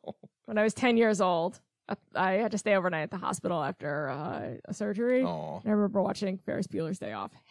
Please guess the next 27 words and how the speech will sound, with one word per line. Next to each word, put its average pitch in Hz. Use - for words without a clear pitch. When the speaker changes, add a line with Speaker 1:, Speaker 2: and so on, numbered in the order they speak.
Speaker 2:
Oh, 359
Speaker 1:
heavily 202
Speaker 2:
my -
Speaker 1:
sedated. 80
Speaker 2:
God. 78
Uh, 107
number 170
three, 190
which 139
had 175
been 151
number 135
one 110
until 113
Ferris 117
Bueller 107
and 101
Back 104
to -
School 123
knocked 117
it 107
off, 139
Top -
Gun. 82
Speaker 1:
What? 240
Speaker 2:
Yeah. 104